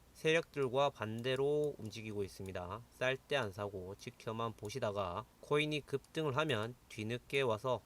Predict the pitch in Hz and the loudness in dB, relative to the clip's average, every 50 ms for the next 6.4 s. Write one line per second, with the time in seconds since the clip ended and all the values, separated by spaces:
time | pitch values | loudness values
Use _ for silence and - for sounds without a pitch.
0 | - - - - 117 120 - - 139 135 135 135 131 117 98 101 110 117 - 127 | -10 -12 -6 -4 -4 -4 -2 -2 -2 0 2 2 0 2 2 0 0 0 -2 -4
1 | 123 117 117 110 104 113 104 101 90 92 95 95 110 - - - - 135 127 104 | -4 -2 -2 -2 -2 -2 -4 -4 -4 -6 -8 -8 -10 -14 -12 -10 -6 -4 -2 0
2 | 120 127 113 104 90 90 101 - - - - 147 156 139 113 104 98 101 101 - | 0 -2 -2 -4 -8 -12 -12 -16 -12 -4 0 2 2 4 4 2 0 -2 -4 -6
3 | 95 95 98 104 120 113 - - 143 147 147 143 147 143 135 117 113 110 123 127 | -8 -6 -4 -2 -2 -2 -2 -4 -6 -4 -2 0 0 0 0 -2 -2 -2 -2 -4
4 | 120 - 120 123 135 135 123 104 101 107 117 - - - - - - - - 110 | -4 -4 -4 -2 -2 0 0 0 0 -2 -4 -6 -10 -20 -20 -20 -10 -4 0 0
5 | 113 110 104 104 98 98 - - 117 117 - 104 101 98 101 90 95 92 95 95 | 2 2 2 0 -2 -2 -2 -2 -2 -2 -2 -2 -4 -4 -4 -4 -4 -4 -6 -6
6 | - - 104 92 90 87 87 92 | -6 -6 -8 -8 -8 -6 -8 -8